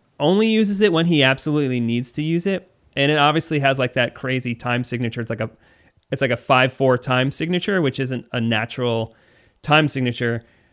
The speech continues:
Um, m-, most pop songs are four four, where, you know, the beat is counted, uh, on the fours, and this is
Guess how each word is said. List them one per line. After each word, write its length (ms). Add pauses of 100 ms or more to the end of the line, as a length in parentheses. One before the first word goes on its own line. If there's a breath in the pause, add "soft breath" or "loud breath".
(120)
Um, 540 (360)
m-, 380
most 260
pop 200
songs 260
are 80
four 260
four, 440 (300)
where, 300
you 120
know, 120
the 80
beat 200
is 120
counted, 340
uh, 260
on 140
the 60
fours, 560
and 200
this 200
is 300